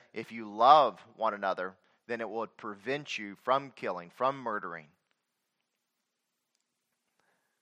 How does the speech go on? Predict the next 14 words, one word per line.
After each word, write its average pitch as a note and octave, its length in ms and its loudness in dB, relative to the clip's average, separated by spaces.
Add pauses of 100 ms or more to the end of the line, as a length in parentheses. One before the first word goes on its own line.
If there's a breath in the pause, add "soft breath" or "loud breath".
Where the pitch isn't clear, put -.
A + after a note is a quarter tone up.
(300)
Before F3+ 260 6
I E3+ 80 12
became C3 320 0
a A2+ 40 -4
pastor, G#2 460 -2 (520 soft breath)
I C3+ 80 2
used D3 240 -4
to A#2 80 -4
wonder, A#2+ 360 -4 (420)
how G3+ 160 -2
do G3+ 100 -6
people A2+ 260 -10
kill G2+ 220 -10
people? G#2+ 300 -16